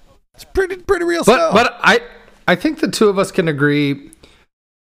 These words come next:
Speaker 2: and all three of us ta-, have talked about it when we do holiday movies. You can tell when, e-, even when they have really, really good effects for the snow, you can tell when the actors are
Speaker 1: Cold.
Speaker 2: in parkas.
Speaker 1: <laughs>
Speaker 2: It, no, no, but you can tell when they're hot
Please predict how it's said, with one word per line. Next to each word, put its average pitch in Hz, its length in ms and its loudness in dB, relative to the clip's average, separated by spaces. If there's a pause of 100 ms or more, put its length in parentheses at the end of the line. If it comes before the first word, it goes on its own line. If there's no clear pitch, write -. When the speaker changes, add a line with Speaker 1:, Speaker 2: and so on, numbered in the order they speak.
(200)
Speaker 2:
and 151 160 0
all 160 240 2
three 165 200 0
of 135 80 -4
us 135 100 -4
ta-, 135 180 -2
have 131 220 -2
talked - 260 -10
about 120 200 -8
it 123 60 -8
when 120 120 -10
we 123 80 -10
do 120 120 -12
holiday 120 460 -10
movies. 123 380 -10 (460)
You 254 220 -2
can 190 220 -8
tell 165 340 -2
when, 127 300 -10 (180)
e-, 196 180 -4
even 214 320 -2
when 202 120 -2
they 175 140 -2
have 131 360 -4
really, 196 480 -2
really 170 320 -2
good 147 180 -4
effects 139 420 -6
for 143 120 -6
the 120 100 -8
snow, 131 360 -6 (600)
you 190 140 -2
can 262 120 -6
tell 196 220 0
when 175 80 -4
the 139 120 -2
actors 139 480 -4
are 110 260 -4
Speaker 1:
Cold. 110 400 -2
Speaker 2:
in - 60 -8
parkas. 143 560 -2
Speaker 1:
<laughs> 151 60 -6
Speaker 2:
It, 139 180 -4
no, 170 180 2
no, 170 180 0
but 135 140 -2
you 160 140 -2
can 208 100 -4
tell 285 180 0
when 247 100 -2
they're 127 140 -2
hot 127 440 -2